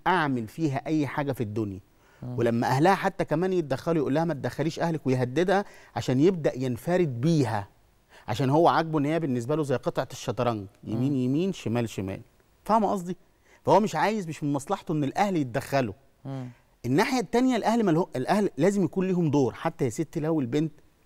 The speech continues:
Speaker 1: متمسكه بيه
Speaker 2: طب.
Speaker 1: وعايزه تكمل معاه.
Speaker 2: طب.
Speaker 1: انت دورك كأب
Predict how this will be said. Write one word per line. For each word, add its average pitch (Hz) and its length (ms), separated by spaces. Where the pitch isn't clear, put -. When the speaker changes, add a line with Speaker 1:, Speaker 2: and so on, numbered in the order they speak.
Speaker 1:
متمسكه 151 560
بيه 98 160
Speaker 2:
طب. - 320
Speaker 1:
وعايزه 143 220
تكمل 127 380
معاه. 101 220
Speaker 2:
طب. 165 160
Speaker 1:
انت 120 100
دورك 214 320
كأب 214 360